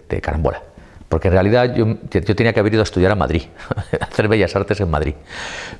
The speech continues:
Pero bueno, cosas de la vida, abren la facultad en Castilla y León en Salamanca y deciden que todos los castellanos leoneses que habíamos pedido plaza en la Complutense en Madrid,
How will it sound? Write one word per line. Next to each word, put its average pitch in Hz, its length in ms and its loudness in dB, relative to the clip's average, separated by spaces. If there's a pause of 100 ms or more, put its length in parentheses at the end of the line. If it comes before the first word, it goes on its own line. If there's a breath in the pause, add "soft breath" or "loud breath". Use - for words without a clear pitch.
(120)
Pero 92 300 4
bueno, 90 240 0
cosas 98 240 0
de 101 80 4
la 90 80 4
vida, 107 320 4
abren 90 240 0
la 85 80 0
facultad 85 420 -2
en 82 80 -6
Castilla 85 300 -2
y - 180 -6
León 80 60 0
en 78 80 -2
Salamanca 101 680 2
y 82 140 4
deciden 85 400 2
que 82 120 0
todos 85 220 2
los 85 140 0
castellanos 82 420 2
leoneses 82 420 4
que - 100 0
habíamos 82 260 2
pedido 82 260 4
plaza 85 300 0
en 82 60 0
la 80 60 0
Complutense 85 520 0
en 90 80 4
Madrid, 87 300 2